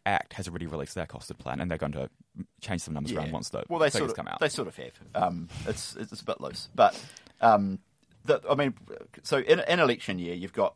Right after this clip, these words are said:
Speaker 2: the budget in, um, May, which we just had last
Speaker 1: Yeah.
Speaker 2: week, you know, four or five days ago, or last week actually, so a week ago, uh, and then the government has to publish, um, what's called the pre-election economic and fiscal update,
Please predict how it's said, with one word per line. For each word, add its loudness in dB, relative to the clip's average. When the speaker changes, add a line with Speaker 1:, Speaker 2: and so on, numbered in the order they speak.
Speaker 2:
the -6
budget 2
in, -6
um, -10
May, 2
which -12
we -12
just -12
had -6
last -8
Speaker 1:
Yeah. -2
Speaker 2:
week, -8
you -10
know, -8
four -18
or -12
five -8
days -6
ago, -6
or -10
last -14
week -16
actually, -14
so -14
a -14
week -16
ago, -12
uh, 4
and -2
then -4
the -4
government 2
has -6
to -8
publish, -4
um, -2
what's -12
called -12
the -8
pre-election -8
economic -10
and -18
fiscal -6
update, -2